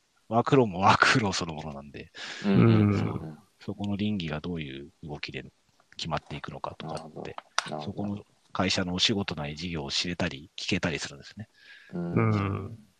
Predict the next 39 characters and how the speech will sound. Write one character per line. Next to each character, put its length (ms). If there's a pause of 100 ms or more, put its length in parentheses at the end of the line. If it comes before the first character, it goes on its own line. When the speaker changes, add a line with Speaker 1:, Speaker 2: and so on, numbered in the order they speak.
(200)
Speaker 1:
そ 160
う。 60 (460)
Speaker 2:
そ 300
う 20
か。 160
Speaker 1:
そ 160
う 20
す 100
る 80
と 100
み 140
ん 60
な 80
ど 120
れ 80
も 100
こ 120
れ 60
も 120
面 160
白 180
い 40
な 120
み 100
た 120
い 40
な 100
と 120
こ 100
ろ 80
は、 140 (400)
Speaker 2:
う 120
ん。 320 (560)
Speaker 1:
あ 180
り 100
ま 120
す 120
よ 100
ね。 120